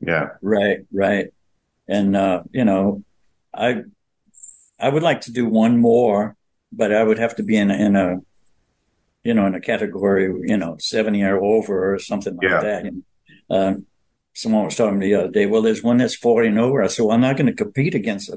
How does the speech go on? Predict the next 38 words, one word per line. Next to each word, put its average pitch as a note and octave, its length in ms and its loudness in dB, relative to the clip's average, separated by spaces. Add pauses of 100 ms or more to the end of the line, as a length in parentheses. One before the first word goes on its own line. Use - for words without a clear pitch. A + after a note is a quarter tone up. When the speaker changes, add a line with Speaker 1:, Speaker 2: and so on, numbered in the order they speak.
Speaker 2:
forty-year-old A2 500 2
Speaker 1:
<laughs> - 20 -2
No. B2+ 280 0
Speaker 2:
and G#2+ 140 -4
double D3+ 340 2
that, G#2+ 280 2
you B2+ 120 2
know." B2 340 2
Speaker 1:
<laughs> C3 140 -8
Right, B2+ 280 2
Speaker 2:
It's A2+ 240 -2
Speaker 1:
right. D3 180 -2
Speaker 2:
ridiculous, C3 580 -2
you C#3 140 0
know. A2+ 240 2
I, - 60 0 (360)
I C#3 40 4
was C#3 180 2
laughed D3+ 300 2
off D3+ 200 2
the D3 80 -2
stage D3 400 2
at A2 140 0
one C#3 220 2
time. A#2 300 0
I A#2 80 2
don't C3+ 140 2
wanna C3 180 4
be A#2 140 0
laughed A#2 300 2
off A2 180 0
the F3+ 140 0
second D#3+ 320 -4
time, A2+ 360 -6
you B2+ 60 -6
know. A2 220 0
I, A#2+ 80 0
that's A#2+ 160 -4